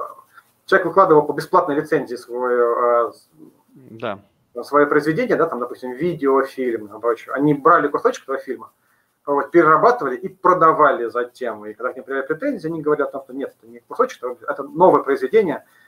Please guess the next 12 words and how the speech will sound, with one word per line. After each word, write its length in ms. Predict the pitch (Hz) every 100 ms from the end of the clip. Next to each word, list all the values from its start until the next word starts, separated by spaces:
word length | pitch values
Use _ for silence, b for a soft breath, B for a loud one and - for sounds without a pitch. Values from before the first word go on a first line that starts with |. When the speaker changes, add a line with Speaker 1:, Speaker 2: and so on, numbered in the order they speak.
| b
Speaker 1:
в 20 |
котором 300 | - 175 156
переработано 720 | - 151 131 135 151 151 110 110
то. 280 | - 131 - _ _ _ _ _ -
В 80 | 156
отношении 520 | 175 196 - 208 180
программного 500 | - 185 180 190 175
обеспечения, 440 | 156 151 - 254
например, 560 | 180 160 156 135 117 -
есть, 360 | 131 123 202 - -
э, 580 | - 127 127 127 127 123 _ _ _ _ _ _ _
ну, 240 | 123 170